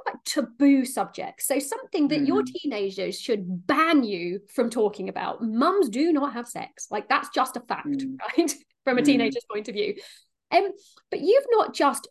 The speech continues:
Speaker 1: you know, talked about it. You have embraced it, shared it with the world in a way that really, as cleaners, sometimes we're embarrassed to say we're a cleaner. So how do you
Speaker 2: Mm.
Speaker 1: deal with that taboo and that perception of yourself?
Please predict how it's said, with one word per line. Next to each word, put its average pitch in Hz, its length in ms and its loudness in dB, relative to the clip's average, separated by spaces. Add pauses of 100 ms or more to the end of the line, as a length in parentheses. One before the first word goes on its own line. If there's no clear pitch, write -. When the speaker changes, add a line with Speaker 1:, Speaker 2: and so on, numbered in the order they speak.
(560)
Speaker 1:
you 269 200 6
know, 214 160 4
talked 349 360 2
about 214 200 -2
it. 214 80 -2
You 294 200 4
have 311 140 -2
embraced 269 420 0
it, 240 100 -8
shared 233 260 -6
it 233 100 -2
with 220 120 -12
the 202 60 -6
world 254 540 -2 (400)
in 339 200 2
a 381 40 2
way 370 160 4 (120)
that 311 260 0
really, 349 260 4
as 262 80 0
cleaners, 381 360 0
sometimes 381 400 -2
we're 269 100 2
embarrassed 269 460 -2
to 294 80 -6
say 233 160 -4
we're 196 160 -2
a 185 40 -8
cleaner. 202 300 -8
So - 160 0
how - 720 -10
do 508 320 0
you 508 120 -2
Speaker 2:
Mm. 339 40 -6
Speaker 1:
deal 349 420 -2
with 339 140 -10
that - 240 -12
taboo 196 640 -6
and 285 400 4 (120)
that 294 260 -4
perception 302 400 -4
of 285 80 -2
yourself? - 720 -6